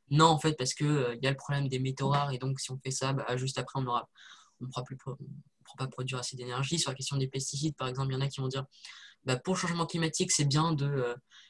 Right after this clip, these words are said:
produire intensivement sur une, euh, certaine parcelle de terre, donc, euh, il faut mettre des pesticides, et cetera. » Euh, il y en a d'autres qui vont dire, euh, « Bah non, pour la biodiversité, c'est mauvais. » Il y a les économistes qui vont dire, «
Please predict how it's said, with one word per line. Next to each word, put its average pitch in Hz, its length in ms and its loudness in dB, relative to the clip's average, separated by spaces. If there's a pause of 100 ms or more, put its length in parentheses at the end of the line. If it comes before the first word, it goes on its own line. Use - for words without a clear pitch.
(120)
produire 151 360 4
intensivement 147 500 0
sur 156 260 2
une, 151 140 4
euh, 127 360 0 (340)
certaine 147 360 -2
parcelle 135 340 0
de 131 80 0
terre, 139 340 0 (340)
donc, 156 300 2
euh, 127 420 2
il 135 80 -4
faut 147 120 -2
mettre 143 200 0
des 135 100 -2
pesticides, 135 400 -8
et - 80 -8
cetera. » 160 540 0 (800)
Euh, 131 180 4
il 135 60 6
y 139 60 6
en - 20 6
a 143 80 2
d'autres 151 180 2
qui - 100 -2
vont 143 120 4
dire, 143 160 2
euh, « 123 160 2
Bah 127 160 0
non, 151 160 4
pour 131 140 -4
la 123 60 -2
biodiversité, 131 460 -4
c'est 135 140 -4
mauvais. » 147 400 2
Il 165 60 6
y - 20 4
a 143 40 2
les 131 120 -2
économistes 139 320 0
qui - 80 -8
vont 139 80 -2
dire, « 135 180 0